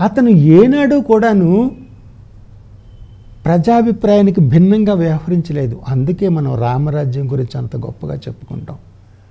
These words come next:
కానీ అతను రాజు అయిన తర్వాత చాలా ఇబ్బందులకు గురయ్యాడు.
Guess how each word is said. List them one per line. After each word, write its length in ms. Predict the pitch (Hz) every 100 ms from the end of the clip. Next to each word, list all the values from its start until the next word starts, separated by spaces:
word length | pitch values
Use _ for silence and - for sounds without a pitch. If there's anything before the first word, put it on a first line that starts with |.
| - - 127
కానీ 240 | 123 151
అతను 420 | 143 147 120 110
రాజు 260 | 127 160 196
అయిన 260 | 175 151
తర్వాత 640 | 135 127 120 131 117 208 254 - - - - - -
చాలా 440 | 110 110 127 202 254
ఇబ్బందులకు 520 | 240 170 196 175 156
గురయ్యాడు. 680 | 139 127 123 120 - -